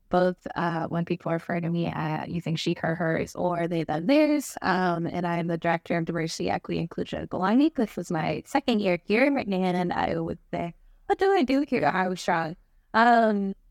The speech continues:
I think high level, uh, I really just make sure that, um, diversity, equity, inclusion are, are a core part of what we do here at every single level. So really consulting, uh, coming up with strategic plans, and,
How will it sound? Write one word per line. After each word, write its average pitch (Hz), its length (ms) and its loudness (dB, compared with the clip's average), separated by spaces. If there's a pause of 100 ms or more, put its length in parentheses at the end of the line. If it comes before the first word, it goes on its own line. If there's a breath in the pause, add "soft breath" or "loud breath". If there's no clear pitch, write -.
(340)
I 262 60 6
think 320 180 4
high 233 280 2
level, 269 440 2
uh, 277 100 6
I 185 440 -2
really 202 320 0
just 196 200 -6
make 180 220 -4
sure 175 440 -2
that, 170 400 -4 (100)
um, 170 560 -2 (320)
diversity, 196 400 0
equity, 180 320 0
inclusion 180 480 0
are, 165 320 -2 (400)
are 170 240 0
a - 60 -6
core - 240 0
part 170 320 -2
of 165 180 0
what 180 220 -2
we 180 100 -2
do 180 240 0
here - 480 0
at 180 180 2
every 180 240 2
single 185 280 -2
level. 175 360 0
So 202 200 -2
really 180 320 0
consulting, 240 840 2 (460)
uh, 180 300 4
coming 190 340 2
up 185 160 -2
with 185 100 -8
strategic - 500 -4
plans, 208 720 2
and, 175 520 0